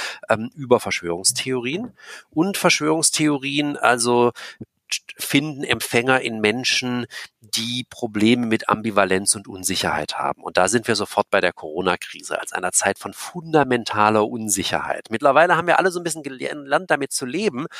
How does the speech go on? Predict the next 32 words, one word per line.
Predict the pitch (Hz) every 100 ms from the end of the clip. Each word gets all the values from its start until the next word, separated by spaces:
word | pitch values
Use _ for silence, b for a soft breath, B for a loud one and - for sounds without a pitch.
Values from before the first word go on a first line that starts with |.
| B B B
aber | 127 139
gerade | 113 120 170 -
im | 131 120
März, | 123 151 -
April | - - 135 202 147
wusste | 147 - 147
ja | 123
niemand | 131 185 170 -
von | 139
uns, | 143 147 151 156 - B B B
wie | B 147
unser | 143 127
Leben | 120 139 135
nächste | 123 123 - 110
Woche | 147 135
aussieht, | 117 131 - 123
nächsten | 113 113 -
Monat | 101 127 170 143
aussieht. | - 113 120 139 120
Und | 107
momentan | 117 135 117 117
sind | 120 120
wir | 113
ja | 107
wieder | 120
in | 120
der | 107
Situation, | 113 117 107 113 113
nachdem | 107 113
sich | 113 107
im | 104
Sommer | 101 110